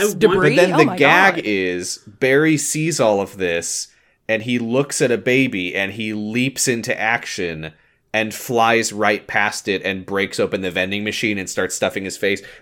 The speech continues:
Speaker 3: because
Speaker 1: Mm-hmm.
Speaker 3: we know that he needs the calories for the energy to save the babies, but it's like a
Speaker 2: Because,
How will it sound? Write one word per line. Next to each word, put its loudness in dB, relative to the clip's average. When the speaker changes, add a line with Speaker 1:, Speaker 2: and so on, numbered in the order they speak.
Speaker 3:
because 2
Speaker 1:
Mm-hmm. -4
Speaker 3:
we 0
know 2
that -4
he -4
needs 0
the -8
calories 0
for -6
the -6
energy -6
to -10
save 4
the 2
babies, -2
but -4
it's -4
like 0
a -6
Speaker 2:
Because, 0